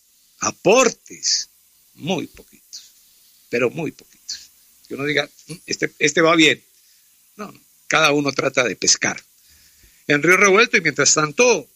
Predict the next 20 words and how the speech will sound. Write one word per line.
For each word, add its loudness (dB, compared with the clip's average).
pues, -4
sucede 0
lo -4
que -8
sucede, -4
¿no? -20
Lo -6
de 0
anoche 2
ha -6
sido 2
realmente -2
lamentable -4
desde -10
todo -2
punto -16
de -20
vista, -8
pero 2
lamentable. -2